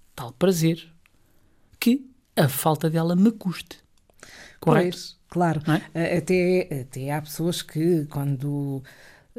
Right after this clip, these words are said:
Speaker 2: quando têm saudades de algo assim como acabou de referir, eh, muitas vezes pensam no, no que aquela pessoa gostava de fazer, um, um passeio, eh, beber uma determinada bebida ou comer um doce, por exemplo,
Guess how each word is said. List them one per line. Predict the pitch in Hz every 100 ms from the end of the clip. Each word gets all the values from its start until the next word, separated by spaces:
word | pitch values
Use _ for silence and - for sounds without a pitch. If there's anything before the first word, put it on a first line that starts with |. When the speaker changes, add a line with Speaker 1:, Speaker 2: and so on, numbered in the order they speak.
| 233 -
Speaker 2:
quando | 208 208
têm | 208 190
saudades | 196 185 180 180 170 151
de | 156 156
algo | 160 160 151
assim | 151 - 156
como | 160 156
acabou | 156 165 160
de | 151
referir, | 165 - 175 190 214 196 - - -
eh, | - 185
muitas | 190 208 185
vezes | 185 -
pensam | 196 190 190 185
no, | 185 175 175 165 151 151 -
no | 190
que | 247
aquela | 247 220
pessoa | 208 - 202 190
gostava | 175 - 180 165
de | 170
fazer, | - 180 165 156 151 143
um, | 131 127 143
um |
passeio, | 147 180 - 147 147 151 147 139 139 - - - -
eh, | - 139
beber | 147 160 180 170
uma | 170
determinada | 156 165 160 156 151 147 139 139 147 143 139 139
bebida | 139 139 139 135 135 139 156 156 233 190
ou | 156
comer | 160 175 208 180
um | 175
doce, | 180 202 -
por | - 185
exemplo, | 190 160 185 190 202